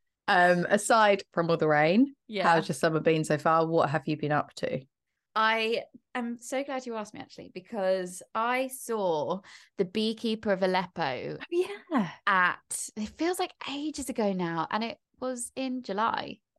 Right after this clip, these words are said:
Speaker 2: Yeah,
Speaker 1: Shit.
Speaker 2: it was at the
Speaker 1: Yeah.
Speaker 2: beginning of July. So it wasn't even that long ago, but, um, it was amazing. I'm so, so, so glad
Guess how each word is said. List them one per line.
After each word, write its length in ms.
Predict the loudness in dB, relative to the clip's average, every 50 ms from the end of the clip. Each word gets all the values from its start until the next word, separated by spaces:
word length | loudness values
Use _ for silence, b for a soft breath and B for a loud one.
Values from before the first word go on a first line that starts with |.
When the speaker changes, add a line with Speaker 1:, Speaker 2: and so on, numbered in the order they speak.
| _ -2
Speaker 2:
Yeah, 140 | 0 0 0
Speaker 1:
Shit. 160 | 0 -4 -10 -12 _ _ -4
Speaker 2:
it 60 | -4
was 140 | -2 -4 -4
at 80 | -6 -4
the 80 | -2
Speaker 1:
Yeah. 60 | -2
Speaker 2:
beginning 280 | -2 -2 -2 -4 -6 -8
of 60 | -10
July. 440 | -8 -6 -4 -4 -4 -6 -8 -12 -16 B B B B B B B B _
So 100 | -6 -4
it 80 | -2 0
wasn't 280 | 0 0 -2 -2 -4 -4
even 140 | -2 0 2
that 160 | 2 2 2
long 200 | 0 0 0 0
ago, 320 | -2 -2 0 0 0 0 0 0
but, 180 | 0 0 0 0 0
um, 420 | 0 2 0 0 -2 -6 -6 -10 b b b b b b b _ 0
it 120 | 0 2
was 140 | 2 0 0
amazing. 580 | 0 -2 -2 0 -2 -2 -2 -2 -4 -6 -6 -6 -6
I'm 140 | -6 -6 -6
so, 520 | -8 -10 -8 -6 -4 -2 0 2 2 0
so, 260 | 0 -2 -4 -4 -4 -4
so 300 | -4 -6 -4 -4 -4 -4
glad 440 | -2 -2 0 0 0 0 -2 -4